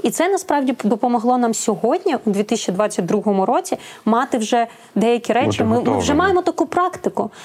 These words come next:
Speaker 1: Ми можемо розширити цю практику на людей з Харківщини чи з Херсонщини. Ми вже знаємо, що таке,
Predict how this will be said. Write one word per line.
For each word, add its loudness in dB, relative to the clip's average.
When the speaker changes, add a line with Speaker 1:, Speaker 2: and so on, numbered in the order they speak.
Speaker 1:
Ми 4
можемо 2
розширити 0
цю -2
практику -2
на 2
людей 2
з -8
Харківщини -2
чи -4
з -8
Херсонщини. -4
Ми 0
вже -2
знаємо, 0
що -6
таке, -2